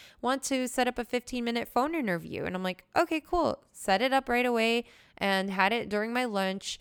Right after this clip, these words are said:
And then they're like, "Cool, we'll let you know." I don't know how much time passed. I don't even remember. And then they called me again. They said, "Hey, we wanna set up a, um, a three-minute video for you to ha-, send in a three-minute video of yourself." I'm like, "Cool."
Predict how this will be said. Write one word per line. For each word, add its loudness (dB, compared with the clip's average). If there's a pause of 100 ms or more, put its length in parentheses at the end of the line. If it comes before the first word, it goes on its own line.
(220)
And -2
then 2
they're 0
like, -2
"Cool, 4
we'll 2
let 0
you -4
know." 0 (420)
I 2
don't 0
know 0
how 0
much -2
time -2
passed. -2
I 0
don't -2
even -4
remember. 0
And -2
then -4
they -2
called -2
me -4
again. -2
They -2
said, -4
"Hey, -2
we -2
wanna 0
set 0
up 0
a, -2 (340)
um, 2 (320)
a 0
three-minute 0
video 4 (120)
for -2
you 0
to 0
ha-, -4
send 0
in 0
a -2
three-minute -2
video 2
of -2
yourself." -4 (300)
I'm 0
like, -4
"Cool." 2